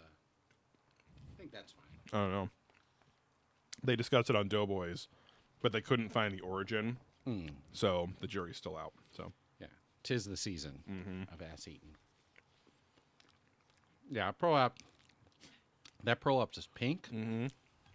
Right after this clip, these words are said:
Speaker 1: I thought it was all frosting, but there's some cake mixed in there.
Speaker 2: Yeah, it's like a mash. It's like a, like a ganache.
Speaker 1: Almost like a little doughy.
Speaker 2: An ass meat ganache.
Speaker 1: Now, your wife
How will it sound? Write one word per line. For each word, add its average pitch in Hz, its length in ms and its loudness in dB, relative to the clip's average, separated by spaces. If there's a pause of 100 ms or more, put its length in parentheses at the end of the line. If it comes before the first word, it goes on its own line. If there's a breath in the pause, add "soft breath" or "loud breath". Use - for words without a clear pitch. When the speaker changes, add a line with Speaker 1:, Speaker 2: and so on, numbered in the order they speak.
(580)
Speaker 1:
I 147 120 4
thought 120 200 2
it 104 40 0
was 98 120 -2
all 85 140 0
frosting, 98 540 -2
but 80 220 -12
there's 110 140 -10
some 87 140 -14
cake - 320 -14
mixed 82 240 -16
in 78 120 -10
there. 151 120 -8
Speaker 2:
Yeah, 123 120 8
it's 113 180 2
like 123 100 2
a 120 60 0
mash. 101 520 -2
It's - 140 -10
like 98 160 -6
a, 92 200 -2 (1300)
like 104 180 0
a 98 240 2 (340)
ganache. 104 640 -2 (160)
Speaker 1:
Almost 110 240 -4
like 95 120 -6
a 92 40 -6
little 85 220 -8
doughy. 104 400 -6
Speaker 2:
An 127 140 -6
ass 131 260 -4
meat 120 180 -4
ganache. 95 580 -6 (320)
Speaker 1:
Now, 101 280 6
your 110 240 -2
wife 107 240 0